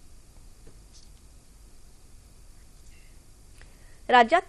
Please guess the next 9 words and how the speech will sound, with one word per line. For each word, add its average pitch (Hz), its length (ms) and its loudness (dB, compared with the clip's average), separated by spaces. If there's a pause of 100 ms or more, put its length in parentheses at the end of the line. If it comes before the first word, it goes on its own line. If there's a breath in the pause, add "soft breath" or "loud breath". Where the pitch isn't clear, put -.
कौशल्य 285 440 6
विकास 311 380 2
विद्यापीठांची 269 640 2
आवश्यकता 220 580 2 (120)
असून 190 340 -2 (380 loud breath)
त्यांच्या 233 320 8
स्थापनेसाठी 220 920 0
नवीन 240 400 2
नियमावली 254 520 2